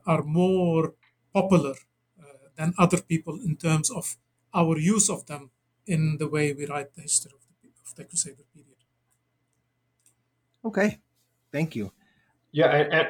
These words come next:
Speaker 3: I, I would follow up on that. I mean, uh, a Nuwayri, whose, uh, text that we include in here on the sack of Ale-, Cyprus's sack of,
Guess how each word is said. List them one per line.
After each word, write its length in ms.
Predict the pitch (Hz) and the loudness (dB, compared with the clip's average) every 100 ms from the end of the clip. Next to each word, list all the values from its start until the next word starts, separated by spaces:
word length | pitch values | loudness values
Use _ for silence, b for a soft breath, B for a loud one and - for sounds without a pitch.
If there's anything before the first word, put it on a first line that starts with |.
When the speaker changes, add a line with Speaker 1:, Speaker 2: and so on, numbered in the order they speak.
| - | -4
Speaker 3:
I, 80 | 165 | 0
I 200 | 151 165 | 2 4
would 140 | 160 147 | 2 2
follow 340 | 160 156 170 | 2 4 4
up 80 | 170 | 4
on 120 | 151 | 4
that. 120 | 139 | 4
I 40 | 135 | 4
mean, 280 | 147 147 - _ _ _ _ _ | 2 2 -2 _ _ _ _ _
uh, 180 | 147 143 | 0 2
a 80 | 185 | 2
Nuwayri, 760 | 143 139 170 214 170 131 147 - _ _ _ | 4 4 4 4 4 4 0 -8 _ _ _
whose, 720 | 131 147 143 135 - - - - _ _ _ | -8 0 4 4 2 -4 -6 -12 _ _ _
uh, 200 | 117 113 | 2 2
text 340 | 110 156 151 - | 4 2 2 0
that 120 | 131 | 2
we 120 | 127 | 2
include 380 | 120 - 139 127 | 2 4 4 6
in 140 | 120 | 2
here 240 | 113 123 113 | 0 4 6
on 120 | 104 | 6
the 100 | 104 | 2
sack 360 | - 113 113 | 2 4 4
of 100 | 104 | 4
Ale-, 400 | 107 104 101 95 - _ | 4 6 4 2 -6 _
Cyprus's 680 | - 143 143 127 113 98 | 0 0 2 0 0 0
sack 320 | - 107 110 104 | 2 4 4 4
of, 220 | 92 | 0